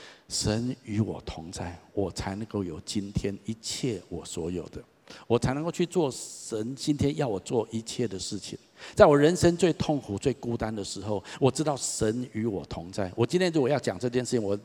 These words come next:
三天三夜讲不完。但是对我来讲，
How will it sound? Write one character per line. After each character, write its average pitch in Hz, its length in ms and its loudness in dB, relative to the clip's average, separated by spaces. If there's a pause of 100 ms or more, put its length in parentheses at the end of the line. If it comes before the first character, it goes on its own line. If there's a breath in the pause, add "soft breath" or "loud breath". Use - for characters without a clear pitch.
三 139 300 0
天 135 180 0
三 131 240 -2
夜 131 140 0
讲 87 200 -8
不 110 180 -2
完。 90 180 -6 (420 loud breath)
但 160 140 6
是 160 160 -6
对 269 100 10
我 185 140 8
来 139 100 6
讲， 123 240 2